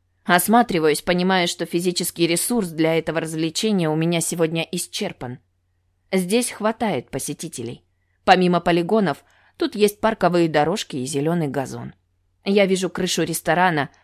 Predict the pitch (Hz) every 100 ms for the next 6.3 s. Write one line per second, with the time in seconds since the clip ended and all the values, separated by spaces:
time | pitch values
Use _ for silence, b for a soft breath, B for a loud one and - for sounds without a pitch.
0 | b b 220 196 180 208 190 185 175 226
1 | 170 165 - 156 170 160 160 156 170 -
2 | 143 156 - 165 139 - _ _ _ _
3 | _ _ _ _ - 208 190 180 - 185
4 | 175 175 175 185 202 196 - 120 - -
5 | 214 202 - 208 208 190 196 190 185 208
6 | 180 151 135